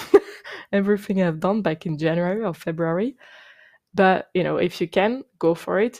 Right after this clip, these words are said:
If not, just, you know, start with last quarter and then you can build on it every quarter.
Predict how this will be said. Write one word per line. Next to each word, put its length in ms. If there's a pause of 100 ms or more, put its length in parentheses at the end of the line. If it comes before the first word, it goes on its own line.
If 220
not, 300 (140)
just, 320
you 60
know, 100
start 380
with 140
last 180
quarter 320
and 120
then 120
you 60
can 220
build 260
on 120
it 100
every 180
quarter. 380